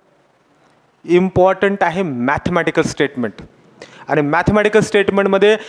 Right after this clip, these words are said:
thermodynamics-मध्ये प्रत्येक चॅप्टरच्या एक जबरदस्त ट्रिक्स बनवलेत मी. कारण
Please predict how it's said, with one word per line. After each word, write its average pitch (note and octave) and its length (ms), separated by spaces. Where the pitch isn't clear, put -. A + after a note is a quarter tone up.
thermodynamics-मध्ये D#4 1400
प्रत्येक F4+ 840
चॅप्टरच्या - 1300
एक A3 260
जबरदस्त F3+ 720
ट्रिक्स - 240
बनवलेत B2+ 420
मी. G#2+ 60
कारण A3 320